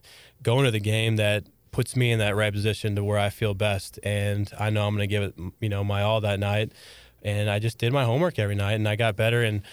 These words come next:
all of a sudden, I was hitting, you know, my first year, I hit, like, eleven home runs. And then I went up to, like, twenty. And then I went up to, like, twenty-five. And then,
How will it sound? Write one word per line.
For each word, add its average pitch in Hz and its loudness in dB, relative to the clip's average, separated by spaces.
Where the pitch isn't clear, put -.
all 113 2
of 117 -2
a - -10
sudden, 120 2
I 113 2
was 107 -2
hitting, 107 0
you 107 2
know, 104 2
my 107 0
first 117 -4
year, 113 2
I 101 2
hit, 110 0
like, 95 -2
eleven 107 0
home 104 0
runs. 98 -2
And 104 0
then 104 0
I 104 -4
went 110 2
up 107 -2
to, - -6
like, 98 -2
twenty. 110 0
And 104 0
then 104 0
I 113 -2
went 113 2
up 107 0
to, - -4
like, 104 0
twenty-five. 113 0
And 101 -2
then, 98 -2